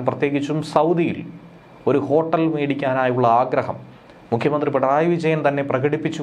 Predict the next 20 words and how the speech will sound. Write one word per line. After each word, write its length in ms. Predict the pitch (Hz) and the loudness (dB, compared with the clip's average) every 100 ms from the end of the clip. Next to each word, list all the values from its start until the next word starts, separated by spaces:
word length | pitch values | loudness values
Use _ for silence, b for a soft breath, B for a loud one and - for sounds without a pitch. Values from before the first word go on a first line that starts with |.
| 131 | 0
എന്നാണ് 320 | 127 110 101 82 B B | 2 2 0 -2 B B
സ്വപ്ന 280 | - 120 123 110 98 113 | -2 0 0 0 0 -2
ഇതിലൂടെ 300 | 120 120 117 113 | 0 0 2 2
പറഞ്ഞിരിക്കുന്നത്. 540 | 120 135 127 98 80 - | 0 0 -2 -2 -4 -4
അത്തരത്തിലുള്ള 460 | 107 143 139 135 131 | -2 0 0 -2 -2
സാമ്പത്തിക 440 | 131 131 143 151 156 147 | -2 -2 -2 -2 0 -2
ചുറ്റുപാട് 360 | 127 143 139 131 | -2 2 2 2
എങ്ങനെയാണ് 460 | 147 156 113 104 85 - B B B 143 | 0 0 2 0 -2 -4 B B B 0
ഒരു 80 | 156 | 2
സാധാരണ 340 | 135 135 151 147 131 | 2 2 0 0 0
രാഷ്ട്രീയ 340 | 131 - 135 131 | -2 -2 -2 0
പ്രവർത്തകന്റെ 560 | 131 123 123 127 123 127 120 | 0 0 0 -2 0 -2 0
മകനുണ്ടാകുന്നത് 800 | 123 151 156 - 131 127 127 123 123 | 0 2 0 2 2 2 -2 -2 -2
എന്നുള്ള 200 | 117 113 107 | 0 0 -2
സംശയം 340 | 101 - 85 - B B B 117 | -4 -4 -4 -6 B B B 0
പലരും 280 | 117 113 107 - - - B B 110 | 2 0 -2 -10 -16 -18 B B -2
ഉന്നയിക്കുന്നുണ്ട്. 600 | 113 113 107 85 82 - - B B B B B - | 0 -2 -4 -6 -4 -6 -6 B B B B B 0
ലാവ്ലിൻ 260 | 120 170 185 | 2 2 0
കേസിൽ 240 | 175 180 175 | 0 0 -2
സി 100 | 160 | -2